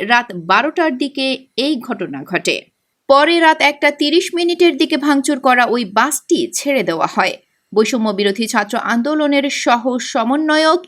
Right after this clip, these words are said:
ইয়াসিরুল কবির সৌরভ বলেন, "হঠাৎ করে একদল শিক্ষার্থী এসে এলোপাথাড়ি বাসে ইট ছুঁড়তে থাকে।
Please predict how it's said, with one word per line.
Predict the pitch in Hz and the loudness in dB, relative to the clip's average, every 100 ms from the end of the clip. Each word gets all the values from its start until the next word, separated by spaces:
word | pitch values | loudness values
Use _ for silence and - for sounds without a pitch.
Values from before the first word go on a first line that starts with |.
| - | -6
ইয়াসিরুল | 226 247 359 - 330 320 | 0 2 2 0 0 0
কবির | 294 269 226 262 247 | 0 0 0 -2 -4
সৌরভ | - 311 330 285 254 | -2 0 2 2 2
বলেন, | 277 190 - - _ | 2 2 -2 -14 _
"হঠাৎ | 339 359 415 | 0 2 0
করে | - 359 226 | 0 0 2
একদল | 330 240 262 | 2 0 -4
শিক্ষার্থী | 262 262 254 302 311 339 | -4 -8 -4 -6 0 2
এসে | 330 302 330 - | 2 2 0 0
এলোপাথাড়ি | - 254 285 381 359 349 349 339 | -2 0 0 0 0 0 2 2
বাসে | 262 254 269 294 269 - | 2 2 2 -2 -6 0
ইট | 320 349 | 0 0
ছুঁড়তে | - 277 247 151 | -2 -2 -2 -4
থাকে। | - 160 165 | -6 -4 -2